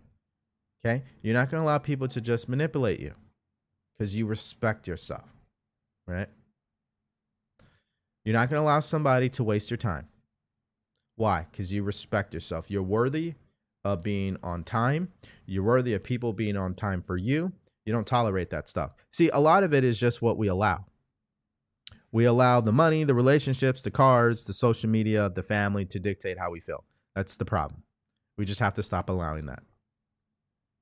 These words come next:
That's where the decision making comes into play. So if you can't make decisions, then it ain't gonna happen, right?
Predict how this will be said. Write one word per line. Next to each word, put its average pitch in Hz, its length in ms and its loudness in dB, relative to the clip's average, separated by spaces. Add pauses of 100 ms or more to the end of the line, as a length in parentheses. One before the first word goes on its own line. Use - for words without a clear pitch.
(640)
That's 107 260 2
where 113 80 2
the 101 100 -2
decision 104 480 0
making 92 320 -2
comes 92 240 -2
into 87 180 -4
play. 82 300 -6 (1300)
So 98 100 -6
if 90 100 -6
you 95 40 -8
can't 151 280 0
make 143 300 -2
decisions, 123 720 0 (1300)
then 101 320 -2
it 95 100 -2
ain't 107 180 0
gonna 95 120 0
happen, 87 320 -4 (380)
right? 120 280 0